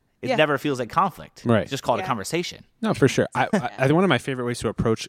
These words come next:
Speaker 3: conflict in general, like, if someone has a problem with me or whatever, I always ask questions first. I have to, because it, it, and I, and sometimes I mess up or whatever, but my general goal is to always come in with questions, 'cause if you
Speaker 1: Mm-hmm.
Speaker 3: assume,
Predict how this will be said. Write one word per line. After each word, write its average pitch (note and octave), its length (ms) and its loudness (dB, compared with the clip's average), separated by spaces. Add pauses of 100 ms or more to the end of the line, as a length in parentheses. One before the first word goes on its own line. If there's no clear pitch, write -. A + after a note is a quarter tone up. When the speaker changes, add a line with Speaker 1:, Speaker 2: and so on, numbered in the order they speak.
Speaker 3:
conflict - 380 -6
in G2+ 100 -2
general, G#2+ 280 0
like, F#2 100 -2
if F#2+ 60 -10
someone F#3 160 0
has A2 100 -2
a F2 40 -12
problem G2+ 300 -4
with - 60 -12
me F#2+ 80 -6
or F#2 40 -4
whatever, F#2 320 -6
I G#2+ 120 -4
always A2 280 0 (100)
ask - 280 -12
questions - 600 -10 (240)
first. - 400 -12
I G2 60 -6
have - 380 -4
to, F2 140 -4
because G2+ 340 -6
it, A#2 200 -2
it, B2 160 -6
and C3 120 2
I, B2+ 80 2
and B2+ 400 -6
sometimes C#3+ 320 -2
I C3+ 60 -2
mess C#3 220 -6
up G#2 180 -6
or G2 60 -6
whatever, G2 280 -6
but G#2+ 180 -6
my B2 100 -6
general B2+ 420 0
goal F#2+ 360 -8
is - 80 -14
to - 80 -8
always F#2+ 160 -4
come G2+ 180 -6
in F#2+ 100 -4
with F#2 180 -4 (240)
questions, - 360 2
'cause G2+ 140 -2
if G2 120 -8
you A2+ 80 2
Speaker 1:
Mm-hmm. G#2+ 40 2
Speaker 3:
assume, G#2+ 520 4